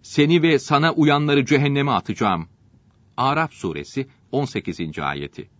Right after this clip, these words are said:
Kafirlerin akıbeti ateştir. Rad suresi otuz beşinci ayeti. Biz cehennemi kafirler için bir zindan yaptık.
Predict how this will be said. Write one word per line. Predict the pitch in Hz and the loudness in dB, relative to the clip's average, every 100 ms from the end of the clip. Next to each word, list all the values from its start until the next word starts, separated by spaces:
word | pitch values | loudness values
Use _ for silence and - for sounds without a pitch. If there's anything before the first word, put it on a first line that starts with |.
| _ _ _ _ _ _ _ _ _ _ _ _ _ - | _ _ _ _ _ _ _ _ _ _ _ _ _ 2
Kafirlerin | 131 131 147 143 165 | 4 4 4 4 4
akıbeti | 139 127 - 131 123 151 | 2 0 2 2 4 2
ateştir. | 113 120 127 107 - 69 _ _ _ _ _ _ _ _ - | 2 2 2 2 -6 -14 _ _ _ _ _ _ _ _ -8
Rad | 113 135 - | -4 -4 -6
suresi | - 76 71 - 127 131 _ | -10 -10 -10 -8 -10 -10 _
otuz | 101 101 107 | -12 -6 -4
beşinci | 113 95 98 87 78 | -4 -4 -6 -4 -6
ayeti. | 71 71 - - _ _ _ _ _ _ _ _ _ _ - | -6 -10 -14 -20 _ _ _ _ _ _ _ _ _ _ 0
Biz | 139 - | 0 0
cehennemi | 135 123 143 139 147 135 | 0 0 2 0 0 0
kafirler | - 131 131 135 147 | 2 2 2 0 0
için | 147 - 156 113 | -2 -2 -2 0
bir | 139 | -2
zindan | 120 135 139 143 123 | 0 -2 0 0 -2
yaptık. | 80 78 - 82 | -4 -6 -6 -10